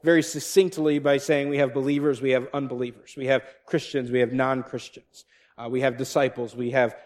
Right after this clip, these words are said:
non-disciples. And Jesus has gone out into the world to make disciples, but Satan has also come in and planted his own sons. These are unbelievers among the wheat. Now, according to the story,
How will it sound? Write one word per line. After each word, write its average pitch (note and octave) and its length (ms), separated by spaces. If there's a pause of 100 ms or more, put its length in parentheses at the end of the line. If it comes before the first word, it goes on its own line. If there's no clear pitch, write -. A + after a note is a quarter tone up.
(100)
non-disciples. A#2+ 1160 (360)
And D3 140
Jesus G#3 380
has F3+ 160
gone F3 280
out G3 320
into G#3+ 240
the G#3 120
world D#3 380
to D#3 100
make D#3 500
disciples, D#3 1040 (260)
but G3 140
Satan B3+ 400
has G3+ 140
also G#3+ 280
come D#3+ 320
in C#3+ 280
and F3+ 240
planted D#3 460
his F#3 180
own A#3 400
sons. - 840 (420)
These C#3 200
are E3 160
unbelievers E3+ 1080 (420)
among C3+ 640
the D3+ 120
wheat. D#3+ 500 (560)
Now, F#3 200
according A3 460
to A3 120
the E3+ 100
story, G3 640